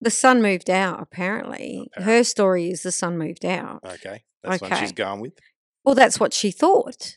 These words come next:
Speaker 2: Okay.
Speaker 1: So September twenty-seventh, two thousand and sixteen. No one had seen Lewis Woffinson for at least twenty years, not even his mother, Rita, who for the past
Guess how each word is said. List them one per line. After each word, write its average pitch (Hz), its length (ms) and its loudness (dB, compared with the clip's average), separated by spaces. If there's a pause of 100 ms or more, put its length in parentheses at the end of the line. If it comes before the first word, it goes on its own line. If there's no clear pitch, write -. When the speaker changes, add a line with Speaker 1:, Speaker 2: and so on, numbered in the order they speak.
Speaker 2:
Okay. 107 320 -14 (460)
Speaker 1:
So 233 280 4
September 269 520 4
twenty-seventh, 214 640 2
two 190 160 -4
thousand 180 560 -2
and 175 220 -2
sixteen. 170 840 -6 (1900)
No 240 200 6
one 320 220 8
had 262 300 2
seen 247 460 4
Lewis - 680 -4
Woffinson 196 800 0
for 202 120 2
at 180 80 2
least 202 300 -2
twenty 202 260 0
years, - 720 -6 (440)
not 190 320 2
even 190 320 0
his 180 240 -4
mother, 180 560 -2
Rita, 180 640 -4 (500)
who 202 140 2
for 214 120 -6
the 202 80 0
past 233 500 0